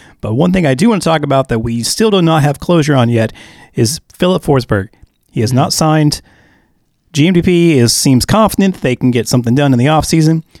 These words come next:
Speaker 1: But if the Preds, for whatever reason, go four oh in this playoff and lose and get bounced, or if they get all the way to a game seven and lose,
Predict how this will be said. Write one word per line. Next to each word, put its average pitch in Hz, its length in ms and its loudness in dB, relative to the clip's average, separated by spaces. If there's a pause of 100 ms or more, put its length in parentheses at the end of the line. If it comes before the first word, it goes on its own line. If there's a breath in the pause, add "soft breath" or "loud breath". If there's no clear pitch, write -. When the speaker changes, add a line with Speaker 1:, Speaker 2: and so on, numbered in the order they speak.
(200 soft breath)
Speaker 1:
But 160 260 -2
if 151 180 -2
the - 100 -2
Preds, 185 520 0 (640)
for 127 160 -2
whatever 160 260 0
reason, 123 480 0 (500)
go 117 140 -2
four 165 340 0
oh 127 280 2
in 110 140 -2
this 113 120 -2
playoff 113 400 0
and 117 160 0
lose 107 220 2
and 113 60 -2
get 120 160 -2
bounced, - 520 -6 (640)
or 156 360 2
if 143 120 0
they 151 100 -2
get 147 260 -2 (280)
all 147 160 2
the - 40 2
way 143 60 2
to 143 140 -2
a 139 40 0
game 135 220 2
seven 110 460 -2 (200)
and 127 180 2
lose, 98 340 0